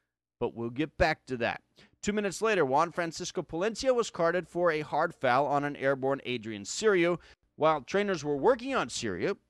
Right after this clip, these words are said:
Palencia and Ricardo Clark got into an argument about the play. Palencia ends up hitting Clark in the back of the head, and he's rightly ejected. Palencia then spends the next several minutes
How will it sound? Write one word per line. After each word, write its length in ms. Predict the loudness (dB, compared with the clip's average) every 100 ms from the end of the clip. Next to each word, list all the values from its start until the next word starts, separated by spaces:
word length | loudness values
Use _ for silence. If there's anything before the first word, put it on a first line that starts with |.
| -6
Palencia 640 | -4 -4 -6 -4 -4 -6 -8
and 160 | -6
Ricardo 420 | -6 0 2 2
Clark 420 | 0 4 4 4 2
got 200 | 2 2
into 320 | 0 0 0
an 100 | 2
argument 460 | 6 6 6 0 -2
about 280 | -4 -6 -8
the 80 |
play. 420 | -4 4 4 4 -4 -20 -20 _
Palencia 520 | -4 -4 -2 -2 -4
ends 320 | -2 -4 0 2
up 200 | 2 _ _
hitting 420 | _ 4 4 4 -2
Clark 420 | 0 2 2 -2
in 180 | -8 -6
the 80 | 0
back 320 | 2 2 0
of 80 | -6
the 80 |
head, 320 | -4 -6 -8 -12 _ _ _
and 200 | -8 -6
he's 240 | -4 -4 -6
rightly 600 | -4 0 2 0 -8 -10 -6
ejected. 560 | -4 2 2 0 -8 -10 _ _ _ _
Palencia 400 | -4 -4 0 0
then 300 | 0 0 0
spends 400 | -2 -2 -2 -2
the 120 | -2 -2
next 280 | -2 -4
several 340 | 2 4 6 6
minutes 380 | 4 -2 -4